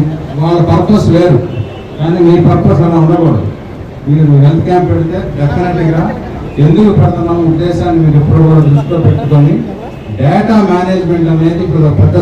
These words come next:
సైన్స్, పెద్ద ఖర్చు లేనిది డేటా. టూల్ని దానికి లింక్ చేస్తే కూడా ఆటోమేటిక్‌గా అనలైజ్ చేసి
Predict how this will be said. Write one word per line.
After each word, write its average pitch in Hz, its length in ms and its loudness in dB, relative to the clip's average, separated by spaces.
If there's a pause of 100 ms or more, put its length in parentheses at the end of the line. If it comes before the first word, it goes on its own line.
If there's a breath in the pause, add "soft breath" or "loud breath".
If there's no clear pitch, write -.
సైన్స్, 156 300 2 (1300)
పెద్ద 156 160 4 (160)
ఖర్చు 180 280 0 (100)
లేనిది 196 320 2 (120)
డేటా. 175 280 2 (840)
టూల్ని 214 400 4
దానికి 160 400 0
లింక్ 165 260 0
చేస్తే 165 240 0 (100)
కూడా 170 220 2
ఆటోమేటిక్‌గా 165 640 2
అనలైజ్ 160 360 2
చేసి 147 180 2